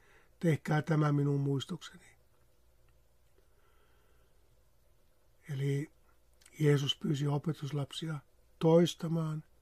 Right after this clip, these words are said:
ja muistamaan. Sen kautta he tulisivat vähitellen ehkä myös ymmärtämään. Girardin mukaan uskonnollisten rituaalien,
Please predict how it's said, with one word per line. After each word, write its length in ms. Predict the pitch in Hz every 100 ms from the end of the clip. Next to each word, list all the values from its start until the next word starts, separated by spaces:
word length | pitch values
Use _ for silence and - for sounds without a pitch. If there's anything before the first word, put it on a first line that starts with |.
| _ _ -
ja 100 | 160
muistamaan. 720 | 147 147 135 - 165 165 - - _ _ _ _ _ _ - - - _ - - -
Sen 440 | - - 160 175 180
kautta 600 | - 165 156 - - 190 165 -
he 60 | 170
tulisivat 600 | - 143 131 139 131 -
vähitellen 640 | 160 139 143 - 135 135
ehkä 340 | 143 120 - 143
myös 420 | 139 139 127 - 170
ymmärtämään. 760 | 139 135 143 - - - - - _ _ _ _ _ _ _ _ _ _ _ _ _ - - - - - - - - - -
Girardin 440 | 180 180 190 180 160
mukaan 460 | 156 - 151 147
uskonnollisten 720 | 151 - 156 139 131 123 156 139
rituaalien, 880 | 151 165 147 135 131 139 156 147